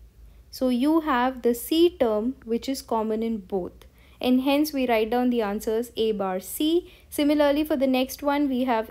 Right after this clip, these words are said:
A as the first term, which is common for both these ones. And then we have the next term, which is common, is actually B.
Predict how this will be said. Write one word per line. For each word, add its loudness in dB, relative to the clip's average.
A 0
as -2
the -4
first -4
term, -4
which -6
is -6
common -4
for -4
both -4
these -8
ones. -4
And 2
then 4
we 0
have -2
the 4
next 0
term, -2
which -4
is -4
common, -4
is -2
actually -6
B. -6